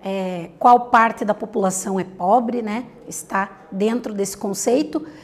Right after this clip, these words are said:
e existe uma forma que é a chamada linha da pobreza. Então, pro estudo e pra classificação,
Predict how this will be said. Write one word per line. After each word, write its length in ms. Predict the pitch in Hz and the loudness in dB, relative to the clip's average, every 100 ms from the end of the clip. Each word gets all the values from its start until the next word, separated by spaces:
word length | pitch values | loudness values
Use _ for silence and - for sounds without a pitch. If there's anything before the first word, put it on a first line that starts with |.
| - - | -20 -4
e 140 | 302 311 | 0 2
existe 380 | 277 302 - | 2 0 2
uma 180 | 311 294 | 2 2
forma 460 | 302 302 254 269 277 | 0 4 6 6 2
que 160 | 277 | 2
é 40 | 247 | 0
a 60 | |
chamada 420 | 240 - 240 240 254 | 0 -2 0 2 2
linha 300 | 247 269 269 | 4 2 2
da 100 | 269 | 0
pobreza. 600 | 294 247 233 247 226 196 | 0 2 6 6 6 2
Então, 260 | 190 247 - - - | -2 -2 -4 -16 -8
pro 120 | - | 2
estudo 600 | 320 302 - 302 311 294 | 4 2 2 4 6 4
e 20 | 233 | 0
pra 140 | 240 | -2
classificação, 920 | - 240 233 - 254 269 - 208 180 | 0 -2 -2 -6 -2 -2 2 0 0